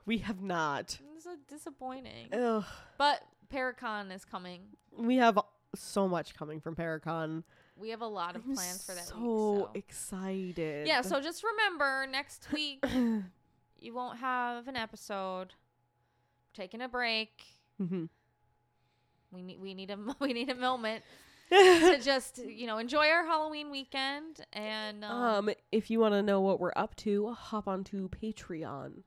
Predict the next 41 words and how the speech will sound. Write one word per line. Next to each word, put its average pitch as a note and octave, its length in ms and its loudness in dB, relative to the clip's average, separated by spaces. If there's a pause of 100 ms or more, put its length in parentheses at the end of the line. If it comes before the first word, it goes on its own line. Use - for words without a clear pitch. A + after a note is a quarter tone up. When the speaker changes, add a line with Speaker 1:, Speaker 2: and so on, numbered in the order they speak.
(200)
Speaker 1:
and F#3 140 -8
subscribe F3 600 -6
to E3+ 100 -10
Speaker 2:
Mm-hmm. G#3 140 -12
Speaker 1:
us. - 400 -10
We F3+ 120 -4
are E3 80 -4
going D#3+ 240 -2
to E3 60 -10
post E3 340 -4
lots - 220 -6
of F#3+ 80 -18
pictures. C#4 720 -2 (400)
We're G#3+ 100 -4
gonna G3+ 160 -2
be F#3+ 140 0
meeting F#3+ 340 -4
some G3+ 200 -6
cool F3 260 -2
people, A3 680 0
talking E3+ 460 -8
to E3+ 60 -6
some E3 560 -6
cool E3 180 -4
people. D#3+ 680 -4 (380)
Speaker 2:
We've A3+ 140 -10
talked G#3+ 240 -2
about G#3+ 180 -4
maybe F#3+ 240 -12
doing F#3+ 220 -14
an G3 140 -12
episode C4+ 520 -12
about, G3+ 360 -12
like, F#3 180 -14 (280)
our G3 100 -8
Speaker 1:
Mm-hmm. F#3 160 -6
Speaker 2:
trip. A4 340 -4 (180)
That's G#3+ 320 -8
o-, - 180 -12
for A#3+ 120 -8
Patreons A#3+ 560 -8